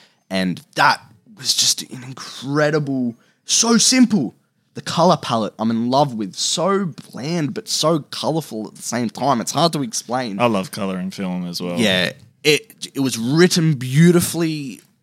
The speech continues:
Speaker 1: Weird film, but just so well made.
Speaker 2: But weird films are great, though.
Speaker 1: Man,
Speaker 2: Yeah.
Speaker 1: yes. Joaquin Phoenix is a weird actor in
Speaker 2: Yeah.
Speaker 1: himself and just takes that role and makes it his. I'm pretty sure it won an Oscar for, like,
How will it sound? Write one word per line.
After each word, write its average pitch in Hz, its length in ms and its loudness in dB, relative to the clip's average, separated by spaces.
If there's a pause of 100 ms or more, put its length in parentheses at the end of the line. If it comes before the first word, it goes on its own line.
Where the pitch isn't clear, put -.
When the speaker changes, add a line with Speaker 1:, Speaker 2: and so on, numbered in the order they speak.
(260)
Speaker 1:
Weird 170 580 6
film, 147 480 2
but - 240 -14
just - 380 -4
so 135 480 0
well 113 260 2
made. 87 440 -2 (100)
Speaker 2:
But 117 140 -6
weird 190 220 -2
films 220 300 -4
are 87 40 -6
great, - 420 -10
though. - 80 -20 (180)
Speaker 1:
Man, 117 580 -4
Speaker 2:
Yeah. 127 300 0
Speaker 1:
yes. - 280 -6 (320)
Joaquin 135 360 -2
Phoenix 117 300 -2
is 104 100 -6
a 104 40 -4
weird 104 260 0
actor 98 300 0
in 95 120 2
Speaker 2:
Yeah. 95 60 2
Speaker 1:
himself 92 420 -2
and 92 140 -6
just 92 320 -12
takes 123 340 -4
that 107 180 0
role 98 300 -2
and 92 100 -4
makes 95 220 -4
it 107 40 -4
his. 101 160 -6
I'm 208 140 -2
pretty 311 200 -4
sure 101 180 -6
it 80 60 -6
won 87 180 -6
an 85 100 -8
Oscar 90 340 -10
for, 92 160 -16
like, - 160 -14